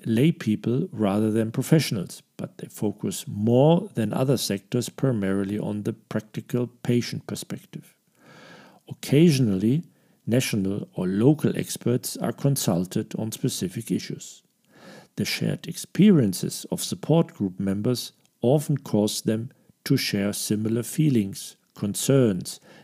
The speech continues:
everyday problems, treatment decisions, or treatment side effects. However, self-help groups also have risks or may have drawbacks. Effective groups generally depend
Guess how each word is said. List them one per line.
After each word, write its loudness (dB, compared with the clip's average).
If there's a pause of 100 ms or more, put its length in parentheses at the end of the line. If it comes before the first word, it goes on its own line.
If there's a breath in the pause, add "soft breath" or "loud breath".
(160 soft breath)
everyday 4
problems, -4 (220 soft breath)
treatment 0
decisions, -8
or 0
treatment -6
side 0
effects. -12 (760 loud breath)
However, 4 (680 loud breath)
self-help 2
groups -2 (180)
also 2
have -6 (140)
risks 2
or -8
may -6
have -6
drawbacks. -2 (500 loud breath)
Effective 0
groups 0 (100)
generally 4
depend -4